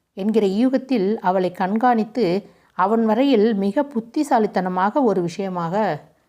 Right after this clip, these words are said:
பட்டது. அரவிந்தன்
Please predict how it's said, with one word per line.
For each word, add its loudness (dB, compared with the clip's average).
பட்டது. -6
அரவிந்தன் 0